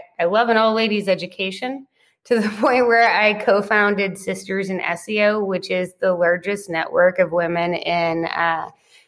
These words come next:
the search engine optimization industry. Uh, you can find us on Facebook, facebook dot com slash group slash sisters in S E O.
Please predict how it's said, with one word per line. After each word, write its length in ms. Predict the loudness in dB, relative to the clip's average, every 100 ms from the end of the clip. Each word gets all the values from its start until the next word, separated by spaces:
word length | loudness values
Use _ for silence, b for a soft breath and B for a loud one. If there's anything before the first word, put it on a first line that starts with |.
| b -4
the 480 | 2 6 6 6 4
search 360 | 0 0 2
engine 320 | 0 0 0 -2
optimization 920 | -2 -2 -6 -6 -6 -8 -8 -10 -12
industry. 680 | -12 -14 -16 -8 -6 -6 _ _ _ _ _ -4
Uh, 160 | 0 0 0 -4
you 80 | -10 -2
can 180 | -2
find 180 | 0 0
us 140 | 0 -2
on 140 | -4
Facebook, 640 | -2 -4 -6 -4 -2 -2 -4 -16
facebook 520 | -16 -16 -10 -8 -6
dot 240 | -2 -2 -2
com 240 | 0 0 0
slash 380 | 2 2 0
group 360 | -2 2 2 2
slash 460 | -2 0 0 -2 -10 -18
sisters 520 | -8 -6 -4 -2 0
in 120 | 0
S 200 | 0 -2
E 80 | -2
O. 220 | -2 -2